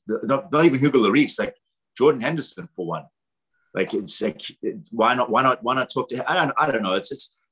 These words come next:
it's just, yeah, vacuous is probably the best way of putting it. It was definitely half-baked. Someone's probably put something in his ears, like, "This isn't right. We need to do something about it." And he's just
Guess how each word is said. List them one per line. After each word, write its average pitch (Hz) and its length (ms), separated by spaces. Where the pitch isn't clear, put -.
it's 165 140
just, 190 300
yeah, 139 160
vacuous 143 420
is - 80
probably 113 240
the 98 80
best 101 240
way 95 100
of 90 140
putting 95 180
it. 87 40
It 87 40
was 98 120
definitely 120 360
half-baked. 101 520
Someone's 117 280
probably 110 200
put - 180
something 110 240
in 110 80
his 104 160
ears, 104 240
like, 92 160
"This 98 160
isn't 107 220
right. 101 200
We 98 80
need 98 140
to - 100
do 107 120
something 92 340
about 87 300
it." 90 80
And 90 100
he's 98 140
just 92 200